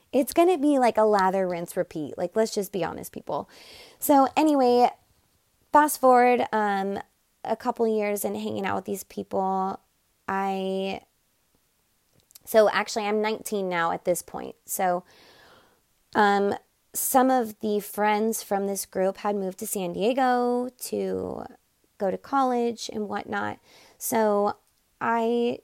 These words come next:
drove down to San Diego one weekend and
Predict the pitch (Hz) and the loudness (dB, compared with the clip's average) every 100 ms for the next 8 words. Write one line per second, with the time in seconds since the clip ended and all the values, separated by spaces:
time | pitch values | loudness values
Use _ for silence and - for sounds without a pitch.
0 | _ 220 220 226 262 277 - 262 240 202 | _ -2 -2 -2 -2 -4 -6 -4 -2 -2
1 | 185 190 190 226 302 - _ _ _ 202 | -2 -2 -2 -2 -6 -12 _ _ _ -8
2 | 196 185 185 208 202 254 - _ _ _ | -6 -6 -4 -4 -2 -4 -8 _ _ _
3 | _ _ - _ _ 202 190 185 180 180 | _ _ -20 _ _ -8 -6 -6 -4 -4
4 | 180 180 | -6 -8